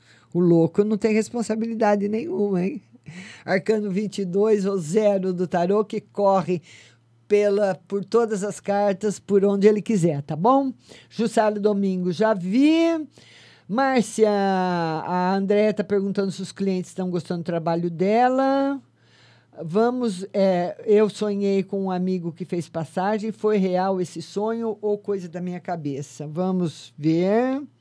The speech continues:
O tarô de, o tarô não tá confirmando nenhuma tristeza, não, viu? Isso os clientes estão gostando, adorando. Dez de copas e dez de ouros,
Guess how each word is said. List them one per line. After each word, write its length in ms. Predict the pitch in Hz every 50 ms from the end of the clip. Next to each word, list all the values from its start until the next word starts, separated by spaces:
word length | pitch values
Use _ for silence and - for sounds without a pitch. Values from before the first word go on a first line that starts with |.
| _ _ _ _ - - - - - _ _
O 100 | - 180
tarô 400 | 180 - 190 180 180 185 190 190
de, 240 | 185 175 190 202 -
o 120 | 190 165
tarô 320 | 156 - 180 175 180 196 214
não 120 | 247 285
tá 160 | 277 - 254
confirmando 640 | 247 - 269 - - 285 269 247 247 247 240 247 247 247
nenhuma 400 | 196 190 226 226 220 226 247 254
tristeza, 760 | 247 - 269 254 247 - - - - 247 240 240 226 202 233 240
não, 280 | 233 220 202 190 185
viu? 320 | 180 160 196 233 254 277 269 - - - - - - - _
Isso 200 | 190 180 - 233
os 100 | 226 -
clientes 560 | - - 220 214 208 202 202 185 180 185 165
estão 340 | 170 170 - - 190 175 170
gostando, 540 | 156 160 165 156 - - 220 226 226 214 - -
adorando. 720 | - 220 226 196 208 214 202 175 170 170 165 165 160 165
Dez 360 | 160 160 233 254 254 254 208
de 120 | 180 214 -
copas 480 | - - 202 196 190 190 190 196 151
e 40 | 185
dez 380 | 185 165 170 170 170 170 156 151
de 140 | 160 202 214
ouros, 600 | 196 185 190 196 208 233 233 254 269 - -